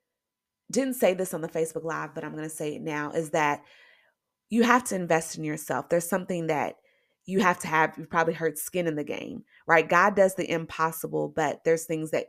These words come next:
we have to do. We have to take the step. And so this may be new for you, right? Maybe you've heard of people having a coach or consultant and you're like, "Uh, I don't know," you know, but sometimes it takes doing something different, right? A lot of times it takes doing something different to achieve the results,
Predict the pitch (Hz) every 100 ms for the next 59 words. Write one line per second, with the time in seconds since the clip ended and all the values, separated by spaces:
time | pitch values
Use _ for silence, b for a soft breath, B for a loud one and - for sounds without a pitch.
0 | - 175 180 - 160 160 - 131 101 143
1 | 160 160 147 - - - 160 - 139 87
2 | _ B B B B 196 202 185 175 240
3 | - 427 392 233 185 165 240 - 67 60
4 | 57 - 165 185 190 214 190 - 180 196
5 | - 196 185 170 170 170 165 - 170 165
6 | 156 160 156 160 160 - 165 165 160 151
7 | - 403 494 480 466 453 - B B B
8 | B B - 220 320 320 277 240 208 202
9 | 202 185 160 160 B B B - 226 -
10 | - _ - - 285 285 233 202 196 220
11 | 180 - 175 170 165 156 151 151 147 -
12 | - - _ _ _ _ _ _ _ -
13 | 170 180 - 190 175 185 - 151 160 160
14 | 165 - 156 151 147 147 147 147 143 -
15 | - 147 147 160 156 151 156 147 151 139
16 | - -